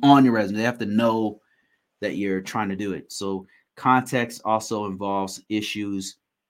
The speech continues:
that might affect intended outcomes of the organization's strategic plan. Yeah, my man knows what's up. <laughs> My man knows what's up. Clause four is the context of the organization. It is.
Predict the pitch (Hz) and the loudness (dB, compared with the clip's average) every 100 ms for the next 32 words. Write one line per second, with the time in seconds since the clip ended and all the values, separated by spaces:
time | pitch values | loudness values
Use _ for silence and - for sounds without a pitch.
0 | - - 98 98 104 - 92 - 98 95 | -20 -12 -4 0 0 -2 -10 -8 -6 -8
1 | - _ _ 104 98 - 127 104 - 107 | -16 _ _ -8 -8 -4 -4 -4 0 2
2 | 104 - 107 98 95 95 95 92 92 92 | 2 0 -4 -4 -4 -8 -6 -4 -4 -8
3 | 90 90 - 87 - - _ - - 95 | -8 -10 -8 -10 -10 -16 _ -20 -12 -10
4 | 95 - 110 92 95 - _ 98 95 82 | -8 -6 -4 -4 -8 -10 _ -6 -6 -6
5 | - _ _ _ _ - 135 180 143 143 | -10 _ _ _ _ 6 10 10 10 6
6 | 170 160 160 151 151 - 180 139 - - | 6 6 4 4 0 2 4 4 2 0
7 | - 185 - 160 - 190 - - - 123 | 2 0 4 2 2 -4 -4 -10 -2 2
8 | 135 147 147 143 139 135 165 135 - 151 | 4 4 4 2 0 0 2 2 2 2
9 | 139 139 139 120 107 139 131 123 120 - | 2 2 0 0 -2 0 0 0 -4 -4
10 | 110 104 101 104 101 117 110 98 95 92 | -4 -4 -4 -6 -4 -4 -4 -6 -6 -2
11 | 110 131 80 - | 0 0 -2 -10